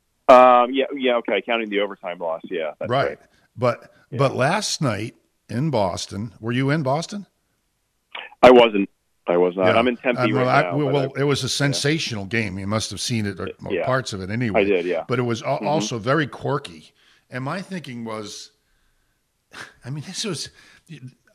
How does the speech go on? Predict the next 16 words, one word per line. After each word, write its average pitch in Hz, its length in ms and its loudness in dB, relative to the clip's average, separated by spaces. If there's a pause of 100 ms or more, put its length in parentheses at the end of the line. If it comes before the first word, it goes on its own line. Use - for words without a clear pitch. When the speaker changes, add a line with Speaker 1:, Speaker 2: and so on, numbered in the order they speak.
Speaker 2:
I 131 80 -8
know 185 140 -4
Boston 113 440 -4
came 104 220 -8
off 101 200 -4
a - 20 -20
tough 107 280 -6
travel 95 400 -6
schedule, - 540 -18 (480)
but 117 140 -6
the 120 120 0
Islanders 131 520 0
went 107 240 -6
toe-to-toe 156 560 -2
with 90 220 -6
them 113 280 -8